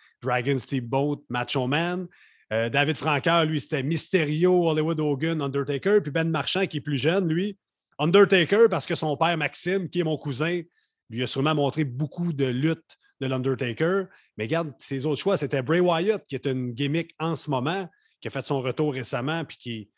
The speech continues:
qui est un peu le nouveau Undertaker. Puis M J F, qui est la gimmick ultime de heel. Donc, je trouve ça très intéressant qu'on ait vu comme l'évolution années quatre-vingts, quatre-vingt-dix, deux mille et aujourd'hui.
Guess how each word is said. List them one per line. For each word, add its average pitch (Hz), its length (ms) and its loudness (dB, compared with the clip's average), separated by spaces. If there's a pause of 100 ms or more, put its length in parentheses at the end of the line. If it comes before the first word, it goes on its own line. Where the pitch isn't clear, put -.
(240)
qui - 100 -10
est 120 40 -4
un 117 100 -4
peu 147 240 -2
le 127 160 -4
nouveau 131 320 0
Undertaker. 135 680 0
Puis 147 140 -8
M 165 180 2
J 165 220 2 (160)
F, - 120 -8
qui 151 120 -2
est 147 40 0
la 143 120 0
gimmick 156 400 -2
ultime 185 500 0
de 139 260 0
heel. 202 360 0
Donc, 160 320 0 (320)
je - 80 -14
trouve 151 120 -2
ça 170 120 0
très 170 180 2
intéressant 170 420 0
qu'on 160 160 -2
ait 135 140 -2
vu 160 300 -4 (240)
comme 139 180 -2
l'évolution 143 560 0
années 143 160 -2
quatre-vingts, 139 340 -2
quatre-vingt-dix, 135 600 -2
deux 139 180 0
mille 151 340 -2
et 139 140 -4
aujourd'hui. 113 480 -4